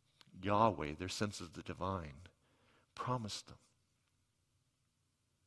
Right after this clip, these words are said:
Can you see an end starting to shape in your mind?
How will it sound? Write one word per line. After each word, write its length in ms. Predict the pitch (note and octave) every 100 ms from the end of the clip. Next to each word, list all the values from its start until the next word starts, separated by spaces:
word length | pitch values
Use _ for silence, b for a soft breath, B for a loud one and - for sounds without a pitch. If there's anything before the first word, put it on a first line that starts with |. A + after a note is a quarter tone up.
| _ _ _ _ _ _ _ _ _ _ _ _ _ - -
Can 140 | B2+
you 60 | B2
see 380 | - D3+ D#3
an 160 | - A#2+
end 400 | G2+ A2 B2+ D3 B B -
starting 280 | - B2 A2+
to 60 |
shape 420 | G#2+ - A2+ B2+ E2+
in 120 | G#2
your 120 | G#2
mind? 540 | F#2+ F2 E2 B2 C#3+